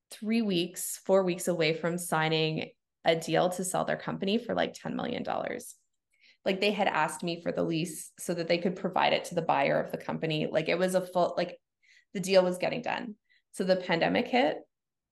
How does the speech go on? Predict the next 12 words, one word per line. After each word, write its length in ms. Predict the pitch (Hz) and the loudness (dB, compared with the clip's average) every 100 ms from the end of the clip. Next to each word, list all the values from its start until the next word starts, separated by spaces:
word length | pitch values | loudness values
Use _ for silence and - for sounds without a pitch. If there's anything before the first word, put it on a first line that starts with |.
| _ _ _ _ _ | _ _ _ _ _
um, 460 | 170 165 160 - - - | 0 2 0 -4 -8 -12
the 80 | 185 | -8
people 260 | 208 190 | -4 0
running 220 | 190 185 | 2 2
the 60 | 185 | 0
cafe 360 | - 185 180 170 | -2 -2 0 2
left, 600 | 160 180 - - - - _ _ _ _ _ | 4 4 0 -8 -20 -20 _ _ _ _ _
and 340 | 180 165 160 160 | 0 2 2 -2
so 220 | - 185 | -4 -2
did 260 | 180 170 170 | 2 2 0
the 100 | 165 | -4
people, 760 | 175 165 165 156 160 185 - | -6 0 2 4 2 -2 -12